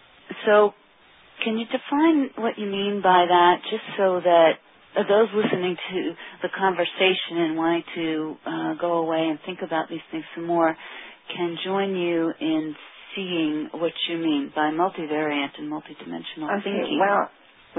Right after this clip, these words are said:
Speaker 2: so much of our training in Western culture,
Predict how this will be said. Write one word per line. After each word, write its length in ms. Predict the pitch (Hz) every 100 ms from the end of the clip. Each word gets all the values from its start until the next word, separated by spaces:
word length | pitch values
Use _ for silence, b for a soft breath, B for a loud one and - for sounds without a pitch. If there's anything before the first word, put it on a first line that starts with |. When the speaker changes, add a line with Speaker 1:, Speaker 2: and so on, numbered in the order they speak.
| - _ _ - - -
Speaker 2:
so 180 | 240 285
much 320 | 269 180 165 -
of 80 | 165
our 200 | 175 165 - -
training 460 | 165 170 170 147 -
in 180 | 143
Western 520 | 139 135 143 - 147 139 -
culture, 500 | 143 135 - 131